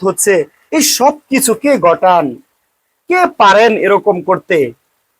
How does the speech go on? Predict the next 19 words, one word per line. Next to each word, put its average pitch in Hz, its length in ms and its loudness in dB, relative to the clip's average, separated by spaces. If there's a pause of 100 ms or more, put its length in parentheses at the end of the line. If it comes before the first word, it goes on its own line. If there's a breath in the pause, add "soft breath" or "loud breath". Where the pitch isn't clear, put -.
(280)
একমাত্র 196 600 0
মহান 160 360 -4
রব্বুল 147 260 -2
আলামিন। 143 680 0 (260)
দেখুন, 160 360 -2 (540)
আমার 180 180 2
শরীরে 185 360 0
আপনারা 180 460 2
রোদ 175 260 2
দেখতে 185 240 -4
পাচ্ছেন, 185 480 -2 (580)
আর 165 220 2
এদিকে 165 320 -2
বৃষ্টি 196 340 -2
হচ্ছে 180 240 0
দেখতে 165 220 -2
পাচ্ছেন, 139 380 -2 (120)
একসাথে 165 600 0
রোদ 208 280 2